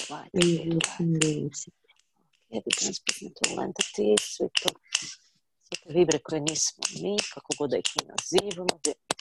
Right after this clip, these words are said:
Speaker 1: ste, tako dalje. Koji držite ljubav je bol. Morate jako boliti. Kad te boli, to znači da te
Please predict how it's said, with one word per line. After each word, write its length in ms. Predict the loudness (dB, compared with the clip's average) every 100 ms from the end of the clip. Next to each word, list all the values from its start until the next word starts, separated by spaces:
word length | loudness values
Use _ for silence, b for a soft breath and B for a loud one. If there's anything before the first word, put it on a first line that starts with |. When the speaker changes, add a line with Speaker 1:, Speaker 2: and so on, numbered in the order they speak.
| 0
Speaker 1:
ste, 220 | 0 0 -6 -8 _
tako 260 | -8 -4 -6 2
dalje. 420 | 6 8 8 8 4 -2 -4
Koji 160 | -4 -4 -4 _ -10 -6 -8 _ -12 -12 -20 _ _ _ _ _ _ _
držite 220 | -20 _ -4
ljubav 280 | 2 2 4
je 100 | 0 4
bol. 240 | 4 6 2 -6 -4 6 6
Morate 280 | 6 0 4
jako 340 | 4 4 -2
boliti. 320 | -4 -6 -6 -6 -12 -8 -8
Kad 140 | -8 -12
te 140 | -6
boli, 240 | 2 4 4
to 160 | 0 -4
znači 280 | -2 -4 -4
da 60 |
te 120 | -4